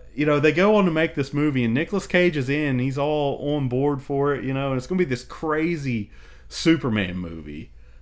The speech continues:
Uh, just like nothing you've ever seen before. So, you know, Superman dies in the movie. Doomsday kills him. And then when he s-, comes back to life, he's got this, like, regeneration suit.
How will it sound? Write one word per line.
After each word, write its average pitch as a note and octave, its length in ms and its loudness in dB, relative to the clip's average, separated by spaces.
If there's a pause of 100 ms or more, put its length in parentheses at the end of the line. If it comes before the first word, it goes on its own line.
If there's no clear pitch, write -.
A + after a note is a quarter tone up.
(120)
Uh, G#2 380 2
just C3+ 340 -6
like C3+ 260 2
nothing D3+ 320 0
you've C3+ 160 0
ever C3+ 180 -2
seen B2+ 300 -2
before. F#2+ 320 -6
So, G#2+ 300 -2 (840)
you A#2+ 60 -2
know, A#2 80 2
Superman C3+ 540 0
dies A2+ 400 4
in G#2+ 100 -2
the G#2 60 -2
movie. G#2 400 -4
Doomsday A#2+ 480 -2
kills G2+ 340 -6
him. C#2 200 -14 (580)
And C3 180 2
then E3 360 2 (240)
when D3 200 0
he C#3+ 460 0 (120)
s-, - 160 -14 (200)
comes F#3 260 2
back E3+ 240 -2
to C#3+ 80 -2
life, D3+ 400 0
he's C3 140 -2
got D3 160 -4
this, C3 160 -6
like, A#2+ 180 0
regeneration C3 1040 0
suit. - 520 -6